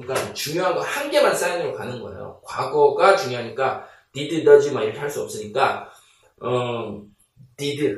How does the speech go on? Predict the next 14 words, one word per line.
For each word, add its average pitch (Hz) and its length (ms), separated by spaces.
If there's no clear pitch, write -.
하나만 175 280
쓰는 170 240
겁니다. - 680
두 113 160
개를, 127 320
두 139 120
개 170 100
사인을 180 320
같이 - 260
줄 143 100
수 - 120
없어요. - 200
입조심 185 480
사인하고 143 760